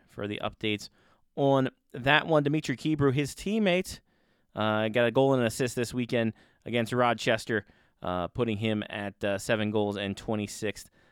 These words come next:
assists, or twenty-six points in nineteen games, whereas Horacek, if we backtrack on that one, 'cause I forgot to give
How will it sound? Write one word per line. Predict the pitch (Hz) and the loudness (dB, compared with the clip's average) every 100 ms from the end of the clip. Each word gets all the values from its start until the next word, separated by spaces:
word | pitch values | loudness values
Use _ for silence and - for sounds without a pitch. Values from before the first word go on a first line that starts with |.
| _ | _
assists, | - 92 - 127 95 - - | -12 -10 -2 0 -2 -6 -8
or | 110 | -6
twenty-six | - 123 - - | -2 -4 -6 -12
points | - 190 113 - - _ _ _ _ _ - | -4 -2 -2 -4 -16 _ _ _ _ _ -4
in | 120 113 - | -2 -2 -2
nineteen | 113 113 107 - 110 104 | -2 -2 -2 -4 -2 -2
games, | 101 135 123 107 | -2 -2 -2 -2
whereas | 104 101 92 | -2 -2 -2
Horacek, | 139 123 - 98 95 | -2 -2 -4 -6 -6
if | |
we | 92 90 | -10 -6
backtrack | 110 107 - 107 98 | -4 -4 -4 -4 -4
on | 90 | -6
that | 104 117 | -6 -6
one, | 82 | -6
'cause | 87 92 | -8 -10
I | |
forgot | 95 98 95 | -8 -8 -8
to | |
give | 92 92 | -6 -6